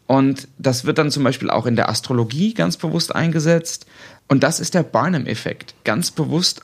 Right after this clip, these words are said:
Aussagen so zu treffen, dass sich möglichst viele Menschen darin wiederfinden. Und es gibt noch, und damit würde ich ab-, meinen ersten Punkt abschließen, ähm, es gibt einen französischen Statistiker, immer diese Franzosen,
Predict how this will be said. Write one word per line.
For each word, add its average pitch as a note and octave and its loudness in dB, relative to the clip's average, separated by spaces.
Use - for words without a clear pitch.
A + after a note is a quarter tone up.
Aussagen C#3+ 0
so C#3 0
zu - -4
treffen, D3+ 0
dass - -2
sich B2 -4
möglichst D3+ 0
viele C#3+ -2
Menschen C3 0
darin A#2+ 2
wiederfinden. G#2+ 0
Und G#2+ 2
es - -6
gibt - -2
noch, F#3+ 2
und C3 0
damit A#2+ 2
würde A#2+ 0
ich - -2
ab-, - -4
meinen A#2+ 2
ersten A#2+ -2
Punkt A#2 -4
abschließen, B2 0
ähm, B2 2
es - -2
gibt D#3+ -4
einen A#2 0
französischen E3 0
Statistiker, D#3+ 0
immer A#2+ -2
diese A2 -6
Franzosen, B2 0